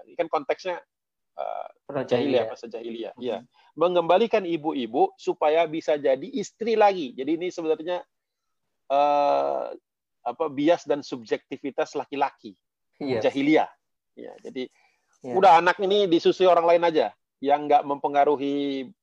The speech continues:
Speaker 1: maaf ini, bodinya gitu kan. Nah, ini perempuan balik lagi jadi istri, jangan jadi ibu gitu. <laughs>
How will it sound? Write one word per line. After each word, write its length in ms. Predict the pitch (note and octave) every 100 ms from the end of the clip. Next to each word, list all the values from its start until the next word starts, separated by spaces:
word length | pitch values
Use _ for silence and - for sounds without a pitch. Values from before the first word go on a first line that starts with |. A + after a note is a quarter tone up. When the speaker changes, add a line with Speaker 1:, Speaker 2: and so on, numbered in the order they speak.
| _ _ _ _ _ _ _
Speaker 1:
maaf 240 | C3 C3 C3
ini, 160 | A2+ G#2
bodinya 480 | B2+ C3 D3 C3+ A2+ -
gitu 160 | - A#2
kan. 80 | - _ _
Nah, 80 | C#3+
ini 160 | D3 D#3
perempuan 560 | D3 C#3 - F#3+ A#3+ - _ _
balik 320 | D#3+ G#3 F#3
lagi 160 | G3
jadi 240 | G3 F3+ F#3+
istri, 400 | - F3+ E3+ - B2
jangan 240 | D3 D#3
jadi 320 | D3+ D3 F3+
ibu 240 | F3 E3 D#3+ _ _ C3
gitu. 160 | A#2+
<laughs> 380 | - D#4+ - F#3+